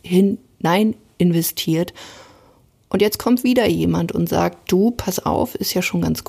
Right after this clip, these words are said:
cool, aber man kann's besser machen.“ Und hier ist eben genau diese Frage, was können wir alles loslassen? Denn auch viele Menschen fragen mich, „Du, Liane, was muss ich denn jetzt machen, um erfolgreich zu werden?“, wo ich immer auch sage, „Okay, was kannst du erstmal loslassen?“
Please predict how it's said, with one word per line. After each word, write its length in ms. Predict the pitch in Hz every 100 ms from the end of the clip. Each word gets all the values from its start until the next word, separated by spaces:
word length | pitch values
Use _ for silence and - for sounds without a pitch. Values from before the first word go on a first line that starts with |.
| -
cool, 240 | 185 196 - _ -
aber 140 | 240
man 140 | 254 262
kann's 240 | - -
besser 340 | - - -
machen.“ 380 | - 135 - - - _ - - - - - _
Und 120 | - -
hier 160 | 269
ist 80 | 262
eben 260 | - 226 262
genau 380 | 208 190 202 226
diese 240 | 226 190
Frage, 460 | - 202 190 180 180
was 240 | 202 -
können 340 | - 240 240
wir 220 | 214 196 196
alles 280 | 202 -
loslassen? 800 | 170 180 233 - 180 165 - 147
Denn 340 | - 170 165 170
auch 140 | - -
viele 260 | - 240
Menschen 380 | 202 202 - -
fragen 400 | - 190 190 190
mich, 240 | 220 -
„Du, 120 | - 226
Liane, 540 | 185 - 185 233 277 - - -
was 160 | - -
muss 140 | 269
ich 80 | 254
denn 160 | 240 226
jetzt 240 | 190 -
machen, 280 | - - 277
um 120 | 190
erfolgreich 580 | 175 - 180 185 208 -
zu 160 | -
werden?“, 280 | 185 185 185
wo 100 | 180 -
ich 380 | 185 185 -
immer 220 | 175 170 175
auch 160 | 170
sage, 320 | - 165 165
„Okay, 340 | 165 - 214 175
was 140 | 180
kannst 240 | - 180 -
du 60 |
erstmal 360 | - - 170 151
loslassen?“ 640 | 170 185 - 160 - 151